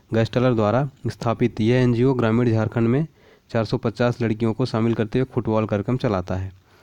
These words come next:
ठीक है। दो हज़ार नौ में अमेरिका के फ्रांज गेसलर और रोज थॉमसन गेस्टलर द्वारा ये स्थापित किया गया था और चार सौ पचास में से चार लड़कियों को Laureus वर्ल्ड स्पोर्ट्स अवार्ड युवा की ओर से इसमें पुरस्कार दिया जाएगा,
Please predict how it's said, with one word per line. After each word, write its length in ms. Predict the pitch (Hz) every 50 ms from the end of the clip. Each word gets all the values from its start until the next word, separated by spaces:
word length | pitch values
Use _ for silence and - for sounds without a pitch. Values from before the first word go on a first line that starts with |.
| - - - - _ -
ठीक 160 | - 143 -
है। 60 | 143 120
दो 140 | 110 110
हज़ार 140 | 110 117 117
नौ 140 | 113 117 120
में 200 | 123 131 139 143
अमेरिका 400 | - - 107 110 110 104 - 117 113
के 120 | 113 123
फ्रांज 580 | 117 - _ _ - - 117 110 113 120 127 120
गेसलर 420 | 110 110 107 - - 120 131 131 131
और 160 | 127 127 113
रोज 280 | 107 113 120 123 - - -
थॉमसन 400 | 107 101 104 104 - 127 127 127 120 104
गेस्टलर 400 | 104 104 101 - - 120 117 113
द्वारा 220 | 104 107 101 101 113
ये 60 | 135
स्थापित 340 | 135 - - 95 - 101 -
किया 180 | - - 92 90
गया 140 | 92 90 92
था 180 | - - 104 - - _ _ - - - - - - - - - -
और 120 | 117 113
चार 180 | - 127 123 117
सौ 120 | - 139 120
पचास 420 | - 127 - - 123 127 123 -
में 60 | 143 143
से 60 | 147 139
चार 160 | - 135 123
लड़कियों 300 | 123 120 120 - 127 123
को 120 | - 135 123
Laureus 800 | 117 113 110 110 113 123 139 143 - - - 123 - - - _ - -
वर्ल्ड 300 | 113 110 117 127 127 127
स्पोर्ट्स 400 | 123 - - - 123 120 - 123
अवार्ड 260 | 110 110 113 120 131
युवा 320 | 123 110 110 107 113 113 107
की 580 | - - - - _ _ _ _ - - 110
ओर 120 | 107 107 104
से 140 | - 127
इसमें 220 | 110 - - 131 123
पुरस्कार 420 | - 104 101 - - 113 113 120
दिया 220 | 123 110 101 98 95
जाएगा, 320 | 92 90 87 90 92